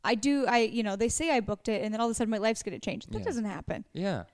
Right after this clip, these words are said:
Speaker 1: I mean,
Speaker 2: of course.
Speaker 1: I guess it
Speaker 2: There is no
Speaker 1: and it's like
Speaker 2: making it, right?
Speaker 1: Yeah, like, the, yeah,
Speaker 2: It
Speaker 1: exactly,
Speaker 2: only
Speaker 1: like
Speaker 2: exists to people who are outside the industry who
Speaker 1: Yeah,
Speaker 2: think,
Speaker 1: it's so
Speaker 2: my
Speaker 1: true.
Speaker 2: parents always say that,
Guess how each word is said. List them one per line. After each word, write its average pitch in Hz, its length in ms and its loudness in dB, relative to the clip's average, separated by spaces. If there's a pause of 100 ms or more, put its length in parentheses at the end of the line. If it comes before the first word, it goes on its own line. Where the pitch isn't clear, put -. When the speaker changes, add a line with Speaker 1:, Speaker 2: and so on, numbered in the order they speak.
Speaker 1:
I - 40 -4
mean, 320 140 4
Speaker 2:
of - 40 -4
course. 190 200 2
Speaker 1:
I - 20 2
guess 302 220 2
it - 100 -12
Speaker 2:
There - 180 4
is 240 140 6
no - 60 2
Speaker 1:
and - 80 2
it's 131 60 2
like - 80 6
Speaker 2:
making 117 260 -2
it, - 240 -14
right? - 140 -2
Speaker 1:
Yeah, 269 180 6
like, 240 180 2
the, 269 120 0
yeah, 247 200 2
Speaker 2:
It 196 40 0
Speaker 1:
exactly, 180 260 6
Speaker 2:
only 185 140 2
Speaker 1:
like 165 80 2
Speaker 2:
exists 185 200 0
to 135 80 -2
people 117 220 -4
who 110 100 0
are 98 80 0
outside 98 340 -2
the 95 80 -8
industry 101 440 -8
who - 60 2
Speaker 1:
Yeah, 247 160 6
Speaker 2:
think, 202 100 4
Speaker 1:
it's 196 80 -4
so 247 120 8
Speaker 2:
my 214 60 8
Speaker 1:
true. 247 220 6
Speaker 2:
parents 170 340 0
always 90 180 -6
say 76 200 -10
that, 62 180 -12